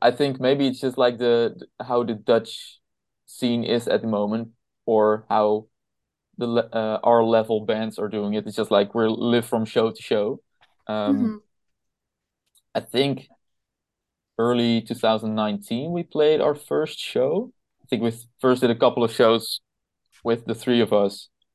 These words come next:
Speaker 1: and then Jasper joined.
Speaker 2: Okay.
Speaker 1: Um, and, well, with covid and all, we had, like, one year we played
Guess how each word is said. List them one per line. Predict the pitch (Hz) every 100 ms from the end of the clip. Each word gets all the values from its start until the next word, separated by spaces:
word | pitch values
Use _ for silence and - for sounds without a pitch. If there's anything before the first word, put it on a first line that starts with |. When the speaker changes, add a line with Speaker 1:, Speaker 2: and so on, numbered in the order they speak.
| -
Speaker 1:
and | 110
then | 107 107
Jasper | 107 101 -
joined. | 98 107 101 98 _ _ _ -
Speaker 2:
Okay. | 254 -
Speaker 1:
Um, | 220 101 107 98 117 _ _ _ _ _ _ _ _ _ _ _ _ - _
and, | 123 117 113 110 98 _ _ _ _
well, | 113 107
with | 107 -
covid | 110 110 107 110 - _ _ _ _ _
and | 110
all, | 104 101 101 101 _ _ _ _
we | 113 110 104 117
had, | 104
like, | 107 104
one | 107 107
year | 104 107 107 101 -
we | 107 101 101 _ _ _ _ _ _ _ _ _ _ _ _
played | 117 104 95